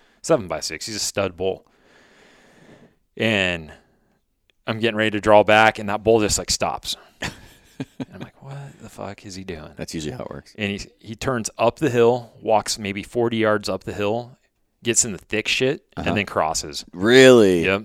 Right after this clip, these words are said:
Speaker 2: Smart old boy.
Speaker 1: So I saw that, and I, I've never witnessed a bull do that. So I'm like, in my mind, I'm like, "That son of a bitch."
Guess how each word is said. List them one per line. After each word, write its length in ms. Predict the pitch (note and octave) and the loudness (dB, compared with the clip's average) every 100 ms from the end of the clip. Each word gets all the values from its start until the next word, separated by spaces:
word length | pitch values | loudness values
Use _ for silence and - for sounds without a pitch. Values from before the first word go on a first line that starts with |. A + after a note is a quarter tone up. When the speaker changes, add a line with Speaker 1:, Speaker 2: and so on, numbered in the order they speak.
| _ | _
Speaker 2:
Smart 380 | - - F2 G2 | -18 -2 2 2
old 220 | F2+ D#2 | 2 0
boy. 240 | D2 C#2+ C#2 | -2 -4 -4
Speaker 1:
So 420 | - A#2+ G2 F2+ D#2 | -8 -4 -2 -2 -4
I 120 | G2 | -6
saw 340 | - - G2+ F#2 | -4 -2 0 0
that, 220 | G2 G2 | -2 -4
and 80 | F#2 | -8
I, 160 | F#2 G2+ | -10 -6
I've 200 | F#2 G2+ | -6 -4
never 260 | F#2+ F2 | -4 -4
witnessed 440 | D#2+ F#2+ F2 D#2 - | -6 -8 -6 -10 -10
a 40 | |
bull 200 | D#2+ D#2+ | -8 -10
do 180 | D2+ D2+ | -10 -10
that. 220 | D2 D2 | -10 -10
So 180 | - E2+ | -12 -12
I'm 80 | E2 | -14
like, 180 | C#2 _ | -18 _
in 100 | G#2+ | -12
my 100 | F2 | -12
mind, 200 | D#2+ D#2+ | -12 -16
I'm 80 | E2 | -16
like, 160 | E2+ - | -18 -16
"That 100 | - | -10
son 200 | - D#2 | -10 -10
of 80 | D2 | -20
a 60 | |
bitch." 340 | _ D2+ - | _ -20 -12